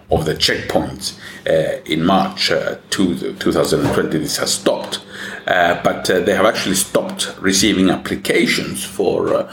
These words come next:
for asylum since, since March. Uh, they w-, they announced that they would start receiving applications tomorrow. Uh, so this, uh,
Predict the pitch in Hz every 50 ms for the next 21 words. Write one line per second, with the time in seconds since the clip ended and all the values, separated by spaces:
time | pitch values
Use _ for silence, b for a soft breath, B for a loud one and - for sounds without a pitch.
0 | B B B - - 95 90 87 - - 95 90 82 80 82 82 - - 82 78
1 | 78 78 - - - 90 82 78 78 - 104 101 104 - - - - - - -
2 | - B B B B B B B B B - - - 82 82 - - - 87 92
3 | 92 90 87 90 - - 95 90 82 87 95 104 110 113 110 104 - - - 82
4 | - 85 82 80 82 - - - - 92 82 - 85 85 - 92 87 80 85 80
5 | 78 - 85 80 - - 78 76 - - 76 76 - - - 87 87 85 76 -
6 | - - - - B B B B B B B B B - - - - - - -
7 | - - - - - - 92 85 82 85 85 85 85 B B B B B - -
8 | 98 - 123 123 120 110 - - - - - - 107 101 95